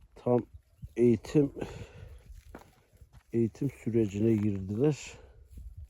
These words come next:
Bu sonbaharlayın aldıkları şey dağdaki her şey ilgilerini çekiyor, tuhaflarına gidiyor. Bakıyorlar.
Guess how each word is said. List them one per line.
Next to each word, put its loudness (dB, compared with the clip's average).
Bu 0
sonbaharlayın 0
aldıkları -4
şey -2
dağdaki -4
her 8
şey -2
ilgilerini 2
çekiyor, -6
tuhaflarına -2
gidiyor. -4
Bakıyorlar. -2